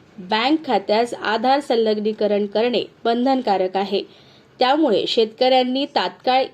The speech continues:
ई केवायसी आणि आधार सीडिंग करून घ्यावे, असे आवाहन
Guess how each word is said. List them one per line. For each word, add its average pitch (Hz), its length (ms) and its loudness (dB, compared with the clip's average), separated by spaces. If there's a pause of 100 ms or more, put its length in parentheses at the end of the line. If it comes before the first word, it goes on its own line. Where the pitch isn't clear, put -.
(260)
ई 277 160 0 (140)
केवायसी 220 580 0 (160)
आणि 240 300 -4
आधार 226 400 -2
सीडिंग 226 420 0
करून 190 360 0
घ्यावे, 196 340 -2 (100)
असे 214 220 -4 (100)
आवाहन 214 420 -2